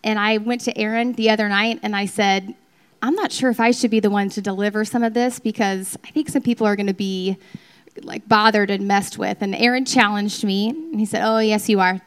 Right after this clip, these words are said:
You're gonna do this. You got this." And so I get to say this. These aren't my words. These are Jesus' words. So if you get mad, you just, you're gonna have to talk to him about it.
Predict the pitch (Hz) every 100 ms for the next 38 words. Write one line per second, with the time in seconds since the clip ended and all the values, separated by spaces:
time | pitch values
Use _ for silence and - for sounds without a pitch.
0 | - 214 208 196 202 190 190 214 202 196
1 | - - 185 - - - - - 208 -
2 | 226 214 208 202 - _ _ _ _ -
3 | 240 320 349 - 254 254 214 202 175 190
4 | - - - _ _ _ _ - - 254
5 | 370 311 - 277 320 359 233 208 196 -
6 | - _ 208 226 311 392 285 254 247 214
7 | 214 202 214 196 202 - 233 254 370 381
8 | 381 247 247 196 190 269 330 - - 226
9 | 277 294 285 269 240 247 - 220 190 180
10 | 165 156 -